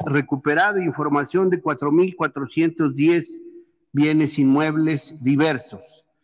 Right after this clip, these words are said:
cimentaciones, albarradas, unidades habitacionales,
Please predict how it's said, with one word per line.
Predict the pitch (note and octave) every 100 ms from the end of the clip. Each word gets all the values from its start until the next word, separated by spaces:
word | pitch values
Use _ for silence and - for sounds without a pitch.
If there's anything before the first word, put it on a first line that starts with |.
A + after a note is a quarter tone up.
| _ _
cimentaciones, | - F#3+ D#3 C3 A#2+ - D3+ D#3 D3 -
albarradas, | A#2 A#2 A2+ C3+ D3 D3 -
unidades | B2 A#2+ B2 B2 B2
habitacionales, | G#2+ G2 G#2 - G#2+ A#2 C3+ C#3+ C3 B2